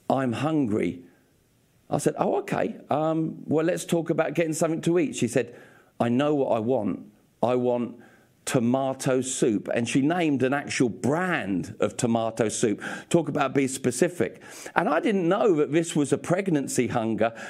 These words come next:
I thought she was just letting me know that she was a little bit peckish. And so I turned to her, 'cause we were just going to sleep, and I said, "All right, my love, let's see if we can get that tomorrow.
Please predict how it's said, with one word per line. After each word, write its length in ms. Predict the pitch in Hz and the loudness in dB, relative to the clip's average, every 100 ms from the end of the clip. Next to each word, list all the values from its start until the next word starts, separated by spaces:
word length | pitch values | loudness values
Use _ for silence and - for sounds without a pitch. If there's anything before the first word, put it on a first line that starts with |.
| - | -2
I 100 | - | 0
thought 280 | - 202 170 | 2 0 2
she 140 | - | 2
was 140 | 156 151 | 2 2
just 220 | 170 156 | 0 2
letting 340 | 165 156 147 | 2 2 2
me 100 | 147 | 2
know 260 | 147 196 190 | 2 2 2
that 180 | 135 123 | 2 0
she 140 | 151 | 2
was 100 | 135 | 2
a 60 | 127 | 2
little 160 | 139 | 2
bit 160 | 131 139 | 2 0
peckish. 560 | 170 - - - - - - - - - - - | -2 0 0 -2 -6 -14 -20 -20 -20 -16 -16 0
And 140 | 170 | 0
so 180 | 185 233 | 4 2
I 40 | 214 | 2
turned 380 | - 254 370 - | 2 2 2 2
to 120 | 147 | 4
her, 160 | 143 | 4
'cause 200 | 180 151 | 2 0
we 120 | 156 160 | 2 2
were 100 | 143 | 2
just 200 | 202 - | 0 2
going 220 | 165 143 | 2 2
to 60 | |
sleep, 300 | 127 208 208 | 0 2 2
and 80 | 165 | 2
I 40 | 147 | 2
said, 200 | 165 - - _ _ _ _ _ - | 0 -2 -10 _ _ _ _ _ 0
"All 140 | 196 | 2
right, 120 | 196 | 2
my 80 | 151 | 2
love, 200 | 147 151 - - - - | 0 -2 -6 -16 -6 0
let's 180 | 185 | 0
see 120 | - 190 | 2 2
if 100 | 156 | 2
we 80 | |
can 140 | 156 143 | 0 2
get 200 | 147 175 | 0 2
that 200 | 151 - | -2 -2
tomorrow. 520 | 160 135 127 123 139 | 0 2 2 2 0